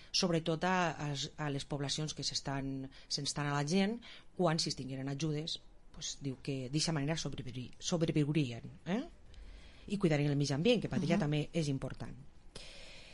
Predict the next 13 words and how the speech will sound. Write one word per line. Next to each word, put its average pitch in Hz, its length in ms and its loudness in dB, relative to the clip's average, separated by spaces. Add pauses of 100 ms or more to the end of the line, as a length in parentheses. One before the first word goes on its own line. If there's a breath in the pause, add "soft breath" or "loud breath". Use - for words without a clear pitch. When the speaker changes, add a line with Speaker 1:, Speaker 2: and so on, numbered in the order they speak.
(440 loud breath)
Speaker 1:
Després, 202 380 8
Marta 262 280 6
Sorlí, 254 540 4
sobre 180 420 4
la 180 120 6
epa, 226 300 4 (1120)
va 196 360 10
insistir 233 720 6 (420)
en 185 120 4
la 170 100 4
cre-, 170 220 -2
o 170 40 0
sea, 170 280 -2